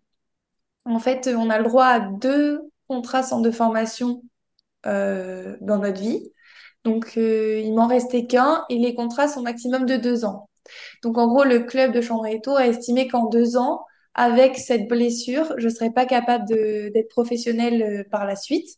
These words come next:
donc au bout de trois ans. Donc, ils ont décidé de pas prolon-, de pas me prolonger. Donc, dans ce, à ce moment-là, j'ai déci-, bah, j'ai contacté, euh, Saint-Amand qui m'a, qui m'a recrutée justement sur, euh, le centre de formation pour un an.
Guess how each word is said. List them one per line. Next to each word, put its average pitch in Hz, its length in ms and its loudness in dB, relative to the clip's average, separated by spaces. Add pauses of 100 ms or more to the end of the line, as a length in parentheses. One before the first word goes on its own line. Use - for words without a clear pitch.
donc 214 200 -4
au 220 60 2
bout 202 140 -4
de 208 100 -2
trois 185 360 -6
ans. 247 200 -10 (480)
Donc, 233 200 -2
ils 233 100 2
ont 220 60 2
décidé 240 480 0
de 214 400 -2
pas 214 180 0
prolon-, 220 560 0
de 226 80 2
pas 233 160 0
me 226 140 2
prolonger. 220 640 -2 (560)
Donc, 220 160 -4
dans 226 140 0
ce, 226 80 -6 (260)
à 226 140 0
ce 226 100 -6
moment-là, 226 380 4
j'ai 247 160 0
déci-, 220 340 -4
bah, 208 260 4
j'ai 214 160 -2
contacté, 226 720 0
euh, 202 200 0
Saint-Amand 202 680 -2
qui 233 240 -6
m'a, 196 540 -2 (800)
qui - 140 -2
m'a 220 120 6
recrutée 247 560 2
justement 226 460 -2
sur, 240 380 -2
euh, 214 160 -2
le 214 100 -2
centre 220 220 -4
de 226 80 0
formation 226 560 -2
pour 226 320 0
un 202 160 -4
an. 226 260 -8